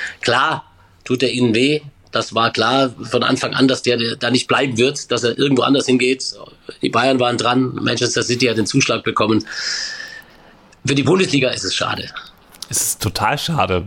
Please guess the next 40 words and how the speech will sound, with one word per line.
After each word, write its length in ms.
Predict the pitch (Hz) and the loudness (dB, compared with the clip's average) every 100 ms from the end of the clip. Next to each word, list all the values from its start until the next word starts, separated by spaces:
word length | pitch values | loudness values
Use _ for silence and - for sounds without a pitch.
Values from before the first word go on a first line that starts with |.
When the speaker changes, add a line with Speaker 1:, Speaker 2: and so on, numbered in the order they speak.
| - - | -6 0
Speaker 2:
Also 220 | 107 104 | 2 2
so, 260 | 101 120 | 2 0
so 100 | 123 | 2
eine 160 | 131 131 | 2 2
Figuren, 480 | - 143 127 131 131 | 0 0 2 2 2
an 100 | 110 | 2
denen 220 | 113 117 | 4 4
man 140 | 110 | 2
sich 180 | 104 107 | 2 0
reiben 340 | 92 101 131 127 | 2 2 2 2
kann, 460 | 123 113 110 107 | 2 2 0 -2
äh, 280 | - - - | -6 -12 -12
sensationell. 540 | - 110 117 110 101 - - | -4 0 2 2 -2 -8 0
Und 220 | 147 127 | 2 4
die 100 | 123 | 2
Torquote 540 | 139 135 123 113 107 | 2 2 4 2 4
ist 100 | 98 | 2
halt 160 | 95 90 | 0 0
auch 160 | 90 98 | 0 0
einmalig. 640 | 98 98 92 92 98 - - | 2 4 2 0 -4 -4 0
Also, 240 | 104 98 - - - - - | 2 0 -2 -10 -12 -12 0
ähm, 560 | 104 92 90 92 87 - - - - - - | 2 4 2 2 0 -2 -12 -20 -20 -20 -2
Speaker 1:
Aber 280 | 180 208 190 | 0 2 2
auch 180 | 214 202 | 2 4
ohne 240 | 254 262 | 4 4
den 160 | 220 180 | 2 2
Brecher 560 | 185 185 180 170 147 - _ | 2 2 0 0 -4 -12 _
mit 160 | 123 131 | -4 0
dem 120 | 139 | 2
Babyface, 960 | 147 160 147 143 143 143 - - - - | 2 2 0 2 2 0 -4 -8 -8 -6
<laughs> 40 | - | 2
Borussia 340 | 120 156 143 | 2 4 2
Dortmund 480 | 135 135 131 127 107 | 2 2 2 0 0
wird 120 | 117 | 0
den 120 | 110 | 0
Bayern 380 | 120 127 127 123 - - - - _ | 2 2 2 -2 -8 -18 -20 -20 _
auf 240 | 175 202 | 0 0
die 140 | - 180 | 0 0
Pelle 280 | 185 180 135 | 2 2 2
rücken 260 | 139 90 | -2 -6